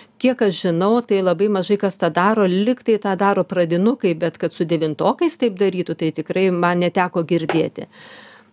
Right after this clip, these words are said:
Na ir ką, atėjo tėvų susirinkimo laikas ir prieš tėvų susirinkimą mokytojai išsiuntė tuos aprašymus. Tai tėvai bu-, <laughs> buvo nustebę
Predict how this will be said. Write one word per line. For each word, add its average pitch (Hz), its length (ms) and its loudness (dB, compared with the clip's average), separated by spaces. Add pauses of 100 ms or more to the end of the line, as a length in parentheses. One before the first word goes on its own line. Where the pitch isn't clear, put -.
Na 196 340 2
ir 254 120 2
ką, 208 240 0
atėjo 196 300 0
tėvų 202 300 0
susirinkimo 190 960 0
laikas 165 560 0
ir 170 160 0
prieš 175 320 -4
tėvų 170 240 0
susirinkimą 165 800 -2
mokytojai 156 480 -2
išsiuntė 160 480 -6
tuos 165 180 -8
aprašymus. 240 760 0 (800)
Tai 165 100 2
tėvai 175 380 2
bu-, 170 180 -6 (180)
<laughs> - 140 -4
buvo 214 180 0
nustebę 208 800 0